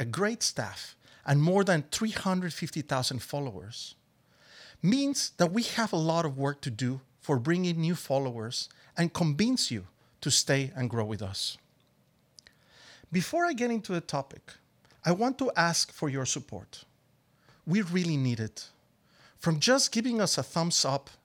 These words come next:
and subscribing to the channel, to recommending us to your friends and family.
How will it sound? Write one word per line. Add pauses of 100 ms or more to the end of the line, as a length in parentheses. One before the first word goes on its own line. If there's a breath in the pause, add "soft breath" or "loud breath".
(120)
and
subscribing
to
the
channel, (840 soft breath)
to
recommending
us
to
your
friends
and
family.